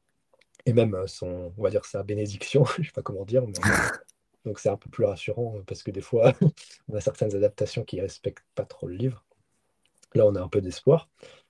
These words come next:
Speaker 1: Et on va avoir Brad Pitt qui va jouer le rôle de Nanao, donc le, l'assassin malchanceux. Donc,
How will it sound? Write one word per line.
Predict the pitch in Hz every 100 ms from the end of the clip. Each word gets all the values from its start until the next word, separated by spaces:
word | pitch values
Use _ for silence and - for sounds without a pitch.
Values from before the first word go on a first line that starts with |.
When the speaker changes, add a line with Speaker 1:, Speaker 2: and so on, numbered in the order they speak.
| _ _
Speaker 1:
Et | 131
on | 123
va | 110
avoir | 110 113 113
Brad | 113 131 _
Pitt | 160 151
qui | - 110
va | 104
jouer | 120 127 120
le | 101
rôle | 98 123 113
de | 98
Nanao, | 101 104 104 101 123
donc | 101 -
le, | 95 87 - _ _
l'assassin | 107 - 107 -
malchanceux. | 110 104 - 107 - 117 123
Donc, | 143 104